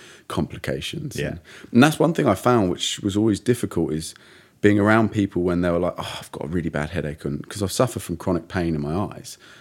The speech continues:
Speaker 1: And people used to be like, "Oh, but, you know, it's not as bad as you." And I used to be like, "Stop saying
Speaker 2: Yeah,
Speaker 1: that.
Speaker 2: yeah.
Speaker 1: It's not comparative because
Speaker 2: No.
Speaker 1: your worst i-, is only understood by you.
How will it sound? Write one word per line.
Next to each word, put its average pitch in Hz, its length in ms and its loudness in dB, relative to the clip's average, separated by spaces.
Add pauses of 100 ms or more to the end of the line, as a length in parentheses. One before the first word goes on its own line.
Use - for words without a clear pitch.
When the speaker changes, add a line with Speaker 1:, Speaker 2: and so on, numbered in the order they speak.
(260)
Speaker 1:
And 80 100 -4
people 95 200 2
used 90 140 -2
to 78 60 0
be 76 60 -2
like, 76 160 -8
"Oh, 78 100 -10
but, - 140 -8
you 87 60 0
know, 80 100 -2
it's - 180 -8
not - 120 -6
as - 40 -20
bad - 260 -12
as - 160 -12
you." 71 200 -10
And 90 100 0
I - 20 4
used 117 120 0
to - 60 -10
be 104 60 -6
like, - 80 -8
"Stop - 580 -10
saying 95 400 -2
Speaker 2:
Yeah, 73 60 -2
Speaker 1:
that. 78 200 -8 (100)
Speaker 2:
yeah. 76 220 -6
Speaker 1:
It's - 160 -4
not 151 240 4
comparative 104 640 -2
because - 260 -6
Speaker 2:
No. 87 60 2
Speaker 1:
your 131 220 4
worst 98 580 2 (720)
i-, 110 300 4 (100)
is 107 280 -2
only 151 260 8
understood 120 480 2
by 101 160 4
you. 85 360 0